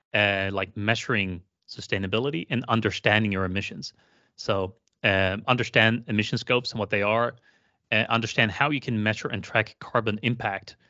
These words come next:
Uh, there are different ways to do that. Um, you have the emissions impact dashboard, for example, from Microsoft, which is a Power B I app,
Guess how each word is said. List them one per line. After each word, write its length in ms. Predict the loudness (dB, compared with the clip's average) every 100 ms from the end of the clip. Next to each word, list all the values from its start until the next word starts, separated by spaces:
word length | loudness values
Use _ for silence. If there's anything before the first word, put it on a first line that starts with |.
| _ _ -6
Uh, 160 | -2
there 180 | 0 2
are 100 | 2
different 320 | 0 -2 -2
ways 160 | -2 -4
to 100 | 0
do 160 | 2 4
that. 360 | 4 4 0 _ _ _ _ _ 2
Um, 540 | 4 6 4 0 -2
you 120 | 2
have 100 | 2 2
the 100 | 0
emissions 360 | 0 0 -2
impact 320 | 0 2 2
dashboard, 560 | 2 0 -2 -2 -2 -2
for 140 | -4
example, 340 | -4 -2 -4 -4
from 180 | -4 -2
Microsoft, 540 | -2 -4 -4 -4 -4
which 180 | -6 -4
is 120 | -2
a 40 |
Power 280 | 2 4 4
B 180 | 4 4
I 160 | 6 4
app, 320 | 2 0